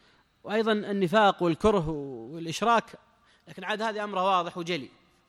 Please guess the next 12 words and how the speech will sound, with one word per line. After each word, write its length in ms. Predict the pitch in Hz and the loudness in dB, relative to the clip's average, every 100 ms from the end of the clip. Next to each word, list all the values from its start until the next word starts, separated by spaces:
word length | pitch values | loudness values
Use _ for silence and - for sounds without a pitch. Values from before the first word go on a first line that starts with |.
| _ _ _ _ _ _ _ _ _ _ _ _ _ _ _ _ _ _ _ _ _ _ _ _ 165 | _ _ _ _ _ _ _ _ _ _ _ _ _ _ _ _ _ _ _ _ _ _ _ _ -16
سبحان 260 | 160 208 | -6 -4
الله، 220 | 190 165 - _ _ _ _ _ - 64 69 175 | -2 -4 -8 _ _ _ _ _ -20 -20 -20 -12
باب 360 | 180 220 190 | -2 0 0
مثلًا 440 | 208 190 196 190 - _ _ _ _ _ _ _ - | -4 -4 -4 -6 -12 _ _ _ _ _ _ _ -14
باب 300 | 170 190 180 | -6 -4 -4
ال-، 140 | 175 | -4
الحكم، 680 | 165 156 151 - 185 147 123 | -4 -6 -10 -8 -10 -10 -12
الكفر 340 | 147 143 175 165 | -12 -10 -8 -8
بالتحكيم 880 | 156 160 156 - 160 _ 175 208 - _ _ _ _ _ _ | -6 -6 -6 -12 -18 _ -8 -8 -10 _ _ _ _ _ _
والتولي، 680 | 151 - 180 180 170 202 156 | -10 4 8 8 8 4 2
تولي 280 | 180 185 175 | 0 2 2
الكفار، 460 | 165 151 185 202 | -2 -4 -4 -4